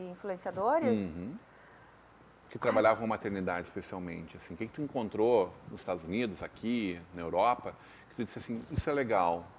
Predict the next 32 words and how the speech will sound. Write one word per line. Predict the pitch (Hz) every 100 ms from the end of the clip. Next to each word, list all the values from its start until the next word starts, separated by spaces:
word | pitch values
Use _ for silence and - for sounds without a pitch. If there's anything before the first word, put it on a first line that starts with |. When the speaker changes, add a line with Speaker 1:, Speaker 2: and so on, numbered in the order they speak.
| -
Speaker 2:
isso | - -
tá, | 101 98 95 -
tá |
bem | 98
Speaker 1:
Ah, | 285
Speaker 2:
feito"? | 285
Speaker 1:
eu | 294
acompanho | - 320 320 330
muito | 349 302 311
uma | 349
família, | 339 339 277 240 262
que | 277 262
agora | 220 214
eu |
não, | 233 233 233
não | 233 226
vou | 220
lembrar | 214 214 202
o | 202
nome, | 196 -
mas | 254 262
assim, | 277 294
mais | 269 226 240 214
do, | 214 247 233
do | 254 254 254 262 254
youtubers, | 262 302 - 262 208 208
né? | 196 196
Porque | - 175
eu |
Speaker 2:
Uhum. | 214
Speaker 1:
iniciei | 226 - 247 233
ali, | 262 226 214